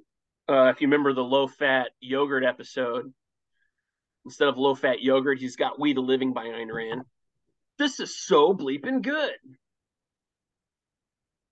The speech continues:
"Don't let anybody see it. Don't let anybody happen to it."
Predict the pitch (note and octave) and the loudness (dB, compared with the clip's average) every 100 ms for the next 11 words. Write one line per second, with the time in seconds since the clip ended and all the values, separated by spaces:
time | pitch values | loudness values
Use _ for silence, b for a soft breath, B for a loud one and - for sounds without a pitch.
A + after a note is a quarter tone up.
0 | _ _ _ _ _ _ _ _ _ _ | _ _ _ _ _ _ _ _ _ _
1 | _ _ _ _ _ _ - _ _ _ | _ _ _ _ _ _ -20 _ _ _
2 | _ - F#3+ A3+ G#3+ F#3+ F#3+ F3 F3 E3 | _ 4 4 6 2 4 0 0 -2 -2
3 | D#3+ - F3 A#2 - _ _ _ _ G#3+ | -6 -8 -6 -6 -8 _ _ _ _ 4
4 | G#3+ F#3+ G#3 F#3+ F#3+ F3 D#3+ D3 D3+ C3+ | 4 2 0 2 0 0 -2 -2 -6 -8
5 | A#2 - F#2 - | -12 -12 -10 -12